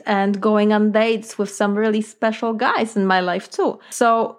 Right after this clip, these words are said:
there were a lot of very positive emotions that I experienced in that city. So that's why I feel like I have this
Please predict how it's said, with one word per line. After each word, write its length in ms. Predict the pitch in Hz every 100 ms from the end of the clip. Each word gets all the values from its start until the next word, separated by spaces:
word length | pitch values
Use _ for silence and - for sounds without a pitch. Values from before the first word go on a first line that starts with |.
| -
there 320 | 202 226 240
were 200 | 240 240
a 80 | 214
lot 300 | 214 233 330
of 200 | 339 262
very 280 | 247 277 262
positive 520 | 240 247 226 220 214
emotions 520 | 208 196 180 202 233
that 120 | 214
I 160 | 208 196
experienced 760 | 185 - - 185 156 208 233 262
in 100 | 254
that 160 | 269
city. 280 | 262 285 294
So 140 | 269 190
that's 360 | 185 196 -
why 300 | 196 196 190
I 80 | 185
feel 240 | 190 196
like 340 | 180 175 175 - - - -
I 120 | - 202
have 360 | 202 190 185
this 200 | 190 190